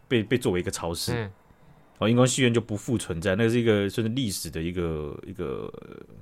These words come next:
Speaker 1: <laughs> 不是到可以，不能被使用的古迹啦，
Speaker 2: 对，对。
Speaker 1: 哦，在，在法定上面。所以超市当时是怎么做？他们是用他们那个钢架，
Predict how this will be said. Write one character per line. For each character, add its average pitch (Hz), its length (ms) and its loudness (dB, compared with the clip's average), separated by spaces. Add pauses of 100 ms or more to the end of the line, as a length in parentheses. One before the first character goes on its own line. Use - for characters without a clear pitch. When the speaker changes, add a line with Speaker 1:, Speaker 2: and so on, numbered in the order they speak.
(460)
Speaker 1:
<laughs> - 840 -16
不 98 100 -10
是 120 140 -4
到 120 160 8
可 - 160 -8
以， 113 340 -12 (140)
不 151 80 0
能 104 140 4
被 107 100 6
使 - 160 -2
用 87 100 0
的 87 60 -2
古 82 200 -10
迹 123 140 0 (100)
啦， - 120 -6
Speaker 2:
对， 110 120 -2
对。 107 40 0
Speaker 1:
哦， - 20 -4
在， 101 160 2
在 110 140 2
法 90 180 -2
定 92 160 -4
上 87 220 -4
面。 85 180 -4 (640)
所 240 100 4
以 226 60 8
超 202 220 8
市 185 160 0
当 165 180 6
时 120 100 0
是 120 120 -2
怎 123 40 0
么 90 120 -2
做？ 80 260 -4
他 113 80 -4
们 180 100 2
是 165 80 0
用 180 80 4
他 170 80 4
们 147 140 2
那 139 80 0
个 127 80 -2
钢 123 320 0
架， 113 300 -2